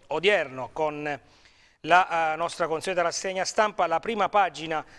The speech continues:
del quotidiano La Città. Possiamo andare a vedere insieme, lo faremo tra qualche istante, le pagine interne. Partiamo dalla prima che riguarda l'Abruzzo, inchiesta, nuovo indagato nel filone giuliese.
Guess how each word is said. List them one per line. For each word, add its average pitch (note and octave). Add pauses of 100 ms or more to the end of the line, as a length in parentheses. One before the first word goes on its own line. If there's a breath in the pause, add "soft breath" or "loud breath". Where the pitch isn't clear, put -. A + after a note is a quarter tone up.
(160 loud breath)
del F#3
quotidiano G3+
La G3
Città. A3
Possiamo F#3
andare F3+
a F3+
vedere F#3+
insieme, F3
lo D3+
faremo E3 (260 soft breath)
tra E3
qualche F#3+
istante, F3 (220 loud breath)
le D#3+
pagine G3+
interne. A#3 (180 loud breath)
Partiamo A3+
dalla F3+
prima G3+
che D#3
riguarda F#3+
l'Abruzzo, A#3+
inchiesta, F3
nuovo F3+
indagato F#3
nel D3+
filone E3+
giuliese. G3+